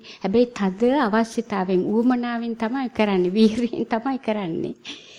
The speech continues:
එහෙම සක්මන් කරලා ගොඩක් අත්දැකීම් ලැබලා කමඨහන් වාර්තා ලිව්වා.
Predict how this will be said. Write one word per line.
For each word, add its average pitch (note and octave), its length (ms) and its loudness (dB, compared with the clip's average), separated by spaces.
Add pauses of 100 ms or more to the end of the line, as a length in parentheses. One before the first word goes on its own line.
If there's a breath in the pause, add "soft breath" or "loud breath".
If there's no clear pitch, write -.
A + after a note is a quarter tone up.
(140 loud breath)
එහෙම A3+ 320 0 (240)
සක්මන් A3+ 560 -2
කරලා A3+ 460 -2 (300 loud breath)
ගොඩක් A3+ 440 -4
අත්දැකීම් A3 580 -4
ලැබලා A3 380 -2
කමඨහන් A3 540 0
වාර්තා A#3 480 -4
ලිව්වා. D#3 500 0